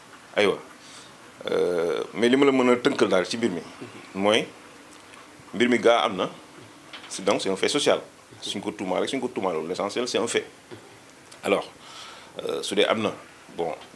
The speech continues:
c'est pas la, la masse moom moo koy wax, donc ci loxol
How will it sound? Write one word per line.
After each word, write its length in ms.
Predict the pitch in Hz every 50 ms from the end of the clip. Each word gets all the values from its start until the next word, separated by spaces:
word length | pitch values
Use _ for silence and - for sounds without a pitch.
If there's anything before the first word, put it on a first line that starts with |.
| - -
c'est 180 | - - - -
pas 120 | - 98
la, 360 | 98 92 90 85 78 - - - - -
la 120 | - 95 95
masse 460 | 95 98 90 - - - - - - - - - - - - - - - - - - - - - - - - - - - -
moom 120 | 78 85 82
moo 120 | 87 85
koy 100 | 78 87
wax, 140 | 107 135 - - - - - - - - - - - - - -
donc 160 | - 101 101 -
ci 100 | - 101
loxol 280 | 98 92 92 110 120